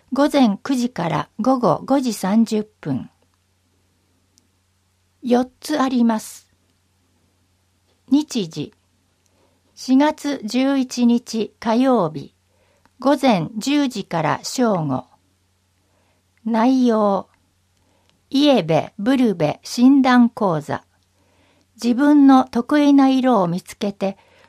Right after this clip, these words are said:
コスメ選びや春服選びの参考にしてみませんか？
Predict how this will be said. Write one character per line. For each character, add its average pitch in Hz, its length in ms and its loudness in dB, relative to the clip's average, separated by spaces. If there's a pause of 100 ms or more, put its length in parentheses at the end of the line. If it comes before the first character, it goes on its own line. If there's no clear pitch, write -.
(140)
コ 285 160 -2
ス 277 220 -2
メ 269 200 6
選 240 300 0
び 180 160 -6
や 160 220 -6 (240)
春 269 260 0
服 254 480 0
選 247 260 2
び 175 140 -4
の 165 300 -2
参 254 320 2
考 254 320 2
に 233 140 4
し - 100 -10
て 247 120 0
み 233 140 6
ま 220 140 0
せ 214 200 -4
ん 135 120 -4
か？ 214 280 -10